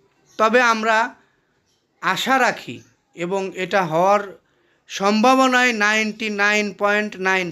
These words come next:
পার্সেন্ট ইনশাআল্লাহ, দেশে আবারও সর্বশ্রেষ্ঠ জায়গা করে নেবে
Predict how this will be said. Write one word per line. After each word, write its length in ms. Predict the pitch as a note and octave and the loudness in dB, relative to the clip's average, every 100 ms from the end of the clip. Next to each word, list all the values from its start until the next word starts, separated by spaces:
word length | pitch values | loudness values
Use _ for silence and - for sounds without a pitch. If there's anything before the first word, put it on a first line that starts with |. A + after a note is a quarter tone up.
| D#3+ | -4
পার্সেন্ট 420 | E3 E3 D3 C#3 C#3 D#3+ | -4 -4 -8 -10 -8 -8
ইনশাআল্লাহ, 560 | - E3+ D3+ B2+ A#2 - _ _ _ _ _ _ D#3 | -4 -2 -4 -6 -10 -16 _ _ _ _ _ _ 0
দেশে 340 | G#3 A3 A#3+ G3 F#3 G#3 | 2 2 2 0 0 2
আবারও 360 | A3+ A3+ A3 A#3+ - _ _ _ - | 4 2 0 -2 -8 _ _ _ -16
সর্বশ্রেষ্ঠ 1000 | - G#3 A#3 A#3 A#3+ A#3 - A#3+ A#3+ - B3 G3+ | -10 0 0 2 0 0 -2 -2 0 0 0 2
জায়গা 240 | G#3+ G#3 | 0 0
করে 220 | G#3 G3+ G3 | -2 -2 -2
নেবে 160 | F#3+ | -2